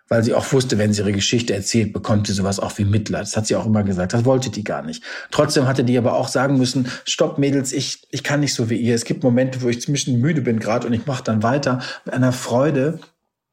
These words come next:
an ihrer Perücke und allem, was sie da gemacht hat." Und das sind für mich Vorbilder. Und deswegen ist Patricia auch Teil von Shopping Queen und viele andere Frauen auch, von denen das keiner wusste. Ich, ich habe sehr viele Frauen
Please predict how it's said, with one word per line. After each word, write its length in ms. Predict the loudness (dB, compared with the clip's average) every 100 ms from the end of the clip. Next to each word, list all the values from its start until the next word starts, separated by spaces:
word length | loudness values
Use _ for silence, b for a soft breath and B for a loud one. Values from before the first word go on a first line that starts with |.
| _ -4
an 100 | 0
ihrer 200 | 0 0
Perücke 480 | 0 2 2 2 0
und 260 | 0 0 0
allem, 220 | 0 2
was 160 | 0
sie 80 | 0
da 80 | 0
gemacht 340 | 0 0 0
hat." 140 | -4 B B -4
Und 60 | -2
das 120 | 0
sind 180 | 0 2
für 120 | 2
mich 200 | 2 2
Vorbilder. 440 | 0 0 2 2 2
Und 140 | 2
deswegen 320 | 0 2 0
ist 200 | 0 -2
Patricia 540 | -4 -2 -2 -2 -2 -4
auch 120 | -6
Teil 280 | -4 -4 -4
von 240 | -8 -6
Shopping 340 | -4 -2 -2
Queen 320 | 2 2 2 0 B B
und 180 | 2 2
viele 320 | 2 2 4
andere 220 | 2 0 0
Frauen 340 | 0 -2 0
auch, 220 | 0 0
von 160 | 0 2
denen 120 | 2
das 160 | 0 0
keiner 320 | 0 0 -2
wusste. 300 | -8 -8 -8
Ich, 340 | -8 -8 -8
ich 220 | -8 -6
habe 140 | -6 -4
sehr 240 | 2 2
viele 240 | 2 0 0
Frauen 480 | 0 0 0 0